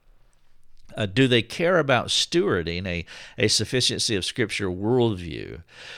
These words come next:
Because once you open the door to secular modalities, you're leading away from Scripture. And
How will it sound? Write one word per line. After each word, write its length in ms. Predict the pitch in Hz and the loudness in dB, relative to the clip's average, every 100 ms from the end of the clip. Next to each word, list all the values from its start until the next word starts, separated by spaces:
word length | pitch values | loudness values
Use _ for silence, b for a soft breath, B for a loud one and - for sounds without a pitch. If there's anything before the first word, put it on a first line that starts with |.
| B | B
Because 300 | 131 147 135 | 6 6 6
once 260 | 196 240 | 0 0
you 180 | 254 147 | 0 4
open 380 | 131 147 131 110 | 4 4 0 -2
the 100 | 98 | -2
door 400 | 85 107 113 117 | -2 0 2 0
to 140 | 117 85 | -2 -2
secular 560 | - 104 - 92 82 | 0 0 -2 -4 -4
modalities, 1200 | 80 85 82 104 110 107 87 78 80 73 85 - - _ _ _ | -4 -4 0 0 2 0 -2 -6 -6 -6 -6 -6 -8 _ _ _
you're 600 | 92 69 - 80 117 120 | -12 -12 -16 -10 -2 0
leading 640 | 107 123 151 165 147 117 101 - | 0 0 0 -2 -2 -4 -6 -4
away 640 | 104 82 78 98 123 135 | -2 -2 -2 0 2 0
from 400 | 104 - 85 69 | -4 -6 -8 -8
Scripture. 1000 | - - - - - - - - - - _ _ b b b b b b b b _ | -8 -8 -6 -8 -6 -8 -10 -14 -16 -20 _ _ b b b b b b b b _
And 460 | - 120 117 113 | 0 2 2 0